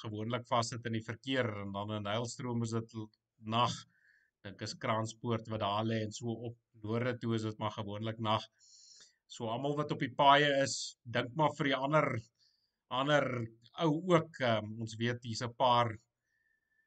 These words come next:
manne en dames op die paaie wat nie eens 'n kruiwa lisensie behoort te hê nie, maar hulle, hulle is op die, op die pad. So <clears throat> mag ons baard beraad kykers en luisteraars almal, almal veilig wees op die paaie.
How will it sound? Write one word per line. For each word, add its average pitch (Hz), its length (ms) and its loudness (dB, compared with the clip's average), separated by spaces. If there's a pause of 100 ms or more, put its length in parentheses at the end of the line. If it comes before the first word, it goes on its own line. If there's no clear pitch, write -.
(180)
manne 151 360 4 (100)
en 139 80 0
dames 156 400 6
op 156 80 -4
die 143 200 -2
paaie 156 300 10
wat 135 180 -2
nie 156 140 4
eens 156 160 2
'n - 80 -2
kruiwa 165 400 8
lisensie 143 480 2
behoort 127 320 0
te 131 60 -2
hê 123 220 2
nie, 139 120 0
maar 110 280 0
hulle, 120 220 0 (300)
hulle 113 200 -4
is 117 160 -4
op 113 140 -14
die, 101 240 -8 (120)
op 113 140 -20
die 110 140 -4
pad. 120 300 0
So 107 240 -4 (1080)
<clears throat> 120 280 -2
mag 110 140 0
ons 131 120 -4
baard 110 320 0
beraad 120 320 2 (880)
kykers 123 500 0
en 117 120 -2
luisteraars 113 560 2
almal, 110 600 -6
almal 117 260 -6
veilig 127 400 0
wees 110 220 -4
op 113 60 -14
die 113 180 -10
paaie. 104 320 -2